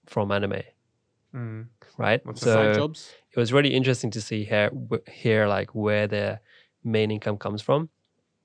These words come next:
Speaker 1: And the most paid one is apparently voicing pachinko machines.
Speaker 2: Oh,
Speaker 1: <laughs>
Speaker 2: oh, 'cause they have anime-themed pachinko machines too,
Speaker 1: Well,
Speaker 2: right?
Speaker 1: it's, yeah, it's, well, it's the voice actors, right? So they, they can just, uh, voice it.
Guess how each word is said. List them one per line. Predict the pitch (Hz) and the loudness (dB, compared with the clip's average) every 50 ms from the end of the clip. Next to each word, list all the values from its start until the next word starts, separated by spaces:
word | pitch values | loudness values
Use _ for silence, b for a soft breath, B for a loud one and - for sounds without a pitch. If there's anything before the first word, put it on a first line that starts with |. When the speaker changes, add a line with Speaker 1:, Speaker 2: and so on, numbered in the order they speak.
| - - _ _ - | -20 -20 _ _ -2
Speaker 1:
And | 131 120 113 110 110 110 110 110 107 | 0 2 2 2 2 0 -2 -4 -4
the | - | -2
most | 110 110 120 131 139 131 - | 0 2 4 4 2 2 -2
paid | - 107 104 104 101 | -4 -2 -2 -2 -2
one | 104 107 104 104 107 - - | -4 -4 -4 -4 -6 -8 -6
is | - 117 107 104 101 | -6 -4 -4 -2 -4
apparently | 110 - - 120 123 135 143 113 107 107 113 - - b b b b b b b - | -6 -4 -2 -2 -2 -2 -2 -4 -4 -4 -4 -6 -8 b b b b b b b -10
voicing | 117 107 107 107 110 110 - 123 120 113 | -4 -2 0 0 0 -2 -4 -4 -6 -6
pachinko | - - 123 - - - 110 107 104 - 107 101 | -6 -10 -12 -8 -6 -6 -6 -4 -2 -2 -2 -2
machines. | 107 107 - - - 107 104 104 98 - - - - _ _ _ _ _ _ _ _ _ _ _ _ _ _ _ _ _ _ _ _ _ _ _ _ _ _ _ _ - | -2 -4 -6 -4 -4 -4 -4 -6 -8 -10 -14 -20 -20 _ _ _ _ _ _ _ _ _ _ _ _ _ _ _ _ _ _ _ _ _ _ _ _ _ _ _ _ -8
Speaker 2:
Oh, | 127 131 139 143 147 151 151 151 | -6 -4 -2 -2 0 0 2 2
Speaker 1:
<laughs> | 151 151 156 165 151 151 151 143 135 139 | 4 8 8 8 8 8 6 6 6 6
Speaker 2:
oh, | 156 175 175 | 6 4 4
'cause | - - 147 | 2 0 0
they | 135 160 | 2 2
have | 147 180 180 | 2 2 2
anime-themed | 160 156 170 180 185 190 180 160 - - 180 180 170 139 | 2 2 0 0 0 -2 -2 -2 -2 -4 -4 -4 -4 -4
pachinko | 147 135 - 170 160 147 165 160 | -6 -6 -6 -6 -6 -4 -4 -4
machines | 156 147 123 147 147 143 135 120 - | -4 -4 -4 -4 -4 -4 -4 -6 -8
too, | - 156 | -2 4
Speaker 1:
Well, | 156 143 131 131 | 8 8 10 10
Speaker 2:
right? | 135 143 | 8 8
Speaker 1:
it's, | 143 139 135 - - | 6 2 2 0 0
yeah, | 139 135 127 | 0 0 0
it's, | 117 117 - - | 0 -4 -4 -2
well, | 143 139 139 131 | 0 0 0 0
it's | 131 123 | -2 -4
the | - 139 | -4 -4
voice | 113 123 143 151 - | -2 -2 -2 -2 -4
actors, | 113 104 - - 101 104 | -6 -10 -10 -12 -12 -10
right? | 107 110 120 131 | -10 -12 -12 -14
So | _ - - 113 | _ -12 -10 -8
they, | 107 107 107 107 - | -8 -8 -10 -10 -12
they | 110 110 | -12 -10
can | - - 107 | -8 -6 -6
just, | 104 104 - - | -6 -6 -6 -6
uh, | 104 104 98 98 98 104 104 | -4 -4 -4 -4 -4 -6 -6
voice | 107 107 110 127 - - | -4 -4 -4 -6 -6 -8
it. | - 135 | -12 -14